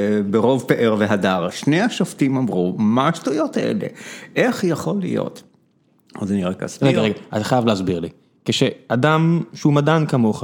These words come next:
Speaker 2: חוקר
Speaker 1: לא, לא, צריך להגיד למען ההגינות. אה, אה, תראה, קודם כל, כתבי יד, אה, כ-,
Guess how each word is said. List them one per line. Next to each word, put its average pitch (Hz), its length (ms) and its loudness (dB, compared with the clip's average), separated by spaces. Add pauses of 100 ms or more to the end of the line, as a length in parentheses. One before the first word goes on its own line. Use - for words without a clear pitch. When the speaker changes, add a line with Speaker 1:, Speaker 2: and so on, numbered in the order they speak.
Speaker 2:
חוקר 147 380 2
Speaker 1:
לא, 127 200 2
לא, 131 40 2
צריך 214 220 0
להגיד 160 320 2
למען 120 440 2
ההגינות. 95 520 -2 (100)
אה, 151 60 2 (140)
אה, 180 60 0
תראה, 143 180 2
קודם 220 220 2
כל, 190 120 2
כתבי 143 200 2
יד, 139 200 2 (200)
אה, 120 360 0 (160)
כ-, - 60 -4